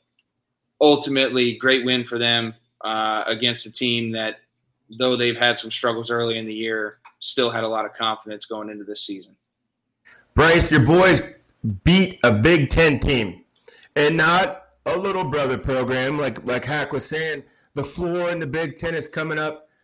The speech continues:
Speaker 2: The heavyweights are fighting like heavyweights, and Indiana's somewhere in between. They went on the road. They showed a lot today. I know you're gonna tell us what you loved about their performance, and there you go with your boy Desmond Ridder,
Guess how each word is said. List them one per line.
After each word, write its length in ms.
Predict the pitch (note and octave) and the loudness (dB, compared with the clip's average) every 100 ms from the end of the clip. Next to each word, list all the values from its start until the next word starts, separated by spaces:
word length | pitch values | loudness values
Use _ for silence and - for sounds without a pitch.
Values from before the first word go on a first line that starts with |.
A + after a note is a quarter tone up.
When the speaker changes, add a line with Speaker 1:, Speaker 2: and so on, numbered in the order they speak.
| _ | _
Speaker 2:
The 80 | A#2+ | -8
heavyweights 540 | C3+ D#3 F3+ D#3+ D#3 | -4 -4 -2 -2 -2
are 60 | C#3 | -6
fighting 340 | - E3+ C3+ | -8 -6 -4
like 180 | D3 D3 | -4 -6
heavyweights, 680 | C#3+ D3+ D#3 D3 D#3+ D3+ - _ _ _ _ - | -4 -4 -2 -2 -4 -6 -12 _ _ _ _ -6
and 360 | C#3 C#3+ C#3 | -4 -4 -4
Indiana's 600 | - D#3 D#3+ E3+ E3+ D3 | -4 -6 -4 -2 -2 -2
somewhere 380 | - D#3 D#3 D3+ | -4 -4 -2 -2
in 100 | D#3 | -2
between. 600 | C#3 - F3+ F3 D#3+ C#3 | -6 -6 -4 -4 -8 -12
They 160 | A2+ C3 | -6 -4
went 220 | C#3+ C#3+ | -2 -4
on 260 | E3 E3+ F3+ | -2 -2 -2
the 100 | D#3 | -2
road. 520 | C#3+ D#3 D3+ D3 C3+ - _ _ _ - | -2 0 0 -2 -6 -14 _ _ _ -6
They 160 | C3+ | -4
showed 340 | C3 F#3 F#3 F3+ | -4 -4 -2 -2
a 80 | |
lot 260 | E3 C#3 C3 | -2 -2 -4
today. 540 | - C#3+ C#3 C#3 C#3 - _ _ _ _ _ _ _ _ _ - - _ - - - | -6 -4 -2 -2 -6 -10 _ _ _ _ _ _ _ _ _ -20 -20 _ -20 -18 -6
I 140 | E3 | -2
know 120 | F3+ F#3+ | 2 2
you're 180 | F#3 | 4
gonna 160 | E3 D#3 | 2 2
tell 260 | D3+ E3 D#3 | 2 2 4
us 120 | C#3+ | 2
what 180 | D3+ - | -2 0
you 100 | B2 | 0
loved 460 | C3 D3+ D#3+ C3 | 4 4 4 2
about 260 | C#3+ D3+ D3 | 0 0 0
their 160 | D3+ | -2
performance, 600 | - C3+ - D3+ D3+ C#3+ | -2 -8 -8 -6 -6 -6
and 120 | C#3 B2+ | -8 -4
there 160 | D3+ | -4
you 100 | E3+ | -4
go 220 | C#3 D3+ D3 | -4 -4 -4
with 120 | C3 | -6
your 100 | C#3+ | -6
boy 220 | C#3 C3 | -4 -4
Desmond 600 | B2 D3 E3 C#3+ C3+ B2+ | -4 -4 -4 -6 -10 -6
Ridder, 400 | C#3 C#3 A#2+ - | -4 -4 -6 -10